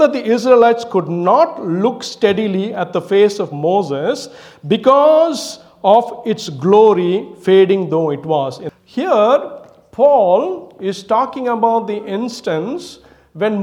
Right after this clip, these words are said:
Moses had to put a veil and cover his face so that the Israelites can look at this man. இந்த முக்காடையை குறித்து தான், it is about this veil that the next three verses talk about. And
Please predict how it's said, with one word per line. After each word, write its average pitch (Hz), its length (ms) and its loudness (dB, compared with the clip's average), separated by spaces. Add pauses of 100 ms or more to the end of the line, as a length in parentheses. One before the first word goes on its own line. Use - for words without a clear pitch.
Moses 277 380 0 (120)
had 226 180 -2
to 226 140 0
put 233 140 -6 (200)
a - 20 -6 (180)
veil 240 320 -2 (640)
and 185 80 -8 (160)
cover 370 200 -4 (120)
his 302 120 -6 (220)
face 180 460 -6 (600)
so 269 100 2 (200)
that 277 120 0 (100)
the 233 60 -8 (100)
Israelites 240 540 -2
can 196 140 -4 (200)
look 294 160 -8 (160)
at 175 60 -6 (100)
this 175 120 -8 (160)
man. 160 160 -6 (280)
இந்த 240 160 -2 (140)
முக்காடையை 330 680 -2 (120)
குறித்து 208 360 -8 (100)
தான், 165 340 -6 (220)
it 202 120 -10
is 202 120 -8
about 247 260 -6
this - 120 -10 (240)
veil 220 360 -4 (520)
that 233 180 0
the 214 60 -6 (100)
next - 220 -8 (100)
three 262 180 -8 (100)
verses 170 320 -8 (160)
talk 196 280 -2
about. 175 320 -2 (560)
And 233 260 -2